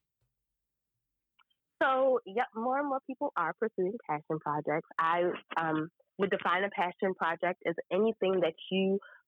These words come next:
feel called or purposed to do. And so that could be,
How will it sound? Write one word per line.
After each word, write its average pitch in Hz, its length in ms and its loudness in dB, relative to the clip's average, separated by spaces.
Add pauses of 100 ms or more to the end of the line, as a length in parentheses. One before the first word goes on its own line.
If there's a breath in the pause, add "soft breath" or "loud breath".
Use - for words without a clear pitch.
(180)
feel 277 460 4
called 214 340 2
or 185 200 0
purposed 170 320 -2 (300)
to 170 80 -6
do. 131 220 -4 (260 loud breath)
And 185 160 0
so 190 100 2
that 180 240 -2
could 240 220 0
be, 214 320 0